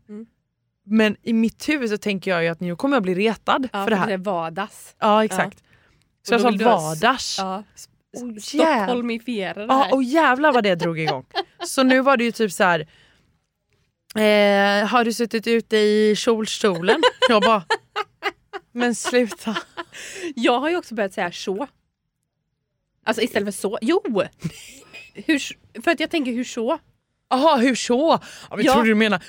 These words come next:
Speaker 2: så gör man
Speaker 1: Jo,
Speaker 2: inte.
Speaker 1: jo, men det är ju det.
Speaker 2: <laughs> Nej, men Alva!
Speaker 1: <laughs> Jo, så bara, "Varför gör du så?"
Speaker 2: <laughs> Nej, men Alva!
Speaker 1: Jag vet.
Speaker 2: Och vet du, du var den typ första personen som jag tänkte typ så här,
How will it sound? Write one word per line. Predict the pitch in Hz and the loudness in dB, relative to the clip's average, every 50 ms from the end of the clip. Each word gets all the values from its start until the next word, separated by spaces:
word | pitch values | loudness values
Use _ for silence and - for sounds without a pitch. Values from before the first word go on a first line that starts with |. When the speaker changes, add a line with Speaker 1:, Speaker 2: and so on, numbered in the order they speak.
| - | -16
Speaker 2:
så | - - - 277 285 339 370 370 | -12 -6 0 2 4 6 6 6
gör | 339 339 320 311 | 4 4 4 4
man | 302 320 | 2 4
Speaker 1:
Jo, | 311 359 480 494 494 | 4 6 6 6 6
Speaker 2:
inte. | 427 - 196 196 185 | 4 2 0 -2 0
Speaker 1:
jo, | 269 359 403 453 466 466 - - - | 0 2 4 4 4 4 2 0 -4
men | 294 277 285 | -4 -4 -4
det | 302 - | -4 -6
är | - 359 381 | -2 0 2
ju | 427 440 440 415 320 | 2 2 2 2 0
det. | 220 | 0
Speaker 2:
<laughs> | 190 220 269 - 349 - - 403 - - - 571 571 - - - 622 - _ | 0 -2 -2 -4 -8 -2 -2 -2 -2 0 -4 -4 -4 -2 -6 -6 -6 -6 _
Nej, | 349 370 415 | -4 -2 -2
men | 415 403 381 | -2 -2 2
Alva! | 370 403 403 403 359 320 311 311 277 - 679 - - _ | 4 2 2 4 4 2 2 4 2 2 0 0 0 _
Speaker 1:
<laughs> | - 640 - _ _ _ | -4 -4 -4 _ _ _
Jo, | 466 392 392 415 466 523 494 - - - - - _ _ | 0 2 4 6 4 4 2 -2 -16 -20 -20 -20 _ _
så | _ - 381 330 | _ -6 -4 -2
bara, | 330 339 320 302 294 - _ | 0 0 0 -2 -4 -6 _
"Varför | - 349 311 339 | -10 -4 0 0
gör | 349 285 | 0 0
du | - 285 | -2 -4
så?" | - - 254 277 359 - _ _ _ _ _ _ _ _ _ _ _ _ _ - - - - - - - _ _ _ | -6 -6 -6 -6 -6 -8 _ _ _ _ _ _ _ _ _ _ _ _ _ -20 -20 -20 -20 -20 -20 -20 _ _ _
Speaker 2:
<laughs> | 359 381 - _ - 359 381 508 - - - 320 - - _ - 508 - _ _ _ - 277 - - _ - - - - - 403 339 _ - 349 | 0 0 0 _ -2 0 0 0 0 2 0 0 0 -2 _ -10 -10 -10 _ _ _ -4 -4 -4 -4 _ -20 -20 -20 -18 -16 -16 -16 _ -8 -6
Nej, | 339 330 320 | -4 -4 0
men | 320 320 | 4 6
Alva! | 320 320 302 302 285 285 277 269 262 262 - _ | 6 6 4 4 2 2 4 2 2 0 -2 _
Speaker 1:
Jag | 415 403 381 381 427 480 | -4 -4 -2 -2 -2 -2
vet. | 392 294 240 226 _ _ _ _ _ _ | -2 -4 -4 -4 _ _ _ _ _ _
Speaker 2:
Och | - 277 | 0 0
vet | 302 294 | 2 2
du, | 240 | 2
du | 277 208 185 262 262 247 | 2 2 2 2 2 2
var | 240 330 339 294 | 4 2 2 2
den | 233 220 190 196 | 2 -2 -2 -4
typ | 196 - 185 165 156 _ _ - | -6 -4 -6 -6 -6 _ _ -8
första | - 220 208 - - - 190 | -6 -6 -6 -6 -4 -4 -2
personen | 175 208 - 269 262 226 190 170 170 | -2 -2 -4 -2 -2 -2 -2 -4 -4
som | 165 - 185 185 | -6 -6 -6 -4
jag | 175 165 165 170 | -2 -4 -4 -4
tänkte | - - 180 190 180 - 175 | -6 -6 -6 -6 -6 -8 -8
typ | - 180 165 - | -6 -6 -8 -8
så | - - | -6 -4
här, | 165 156 147 143 | -2 -2 -2 -6